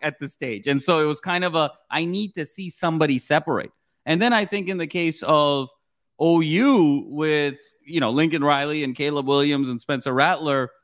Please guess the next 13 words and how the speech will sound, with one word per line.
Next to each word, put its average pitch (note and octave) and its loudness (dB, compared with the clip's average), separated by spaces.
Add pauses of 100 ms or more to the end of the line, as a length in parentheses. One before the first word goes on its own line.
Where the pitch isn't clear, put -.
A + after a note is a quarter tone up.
(400)
I D3+ -2
think E3+ -6
there E3+ -4
was D#3+ -6
sort D#3+ -2
of D3 -4
an C#3 -2
incumbent D#3+ 0
effect. C3 -2
And C#3+ -2
then D3 -2
again, C#3+ 0
even, F3 -4